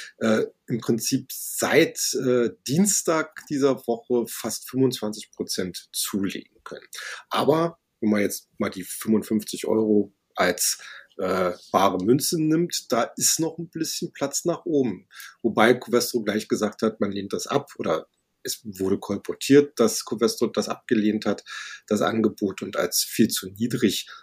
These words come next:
äh, an-, ansieht. Ähm, jetzt auch deine, deine Einschätzung, deine Empfehlung, äh, sollten Anleger noch auf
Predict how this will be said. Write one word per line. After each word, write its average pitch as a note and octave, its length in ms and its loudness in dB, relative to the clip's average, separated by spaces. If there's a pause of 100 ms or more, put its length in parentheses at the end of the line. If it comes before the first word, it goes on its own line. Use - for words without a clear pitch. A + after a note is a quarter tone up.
(100)
äh, G#2 300 0
an-, G#2+ 360 -4 (180)
ansieht. F#2 760 -4
Ähm, A2 460 6 (1300)
jetzt C3 180 6
auch D3 220 2 (160)
deine, B2+ 400 8
deine B2 260 2
Einschätzung, B2 540 -2
deine A2 200 2
Empfehlung, A#2+ 840 2
äh, G#2+ 220 0
sollten B2+ 720 -2
Anleger B2 500 2
noch A2+ 240 2
auf - 280 -12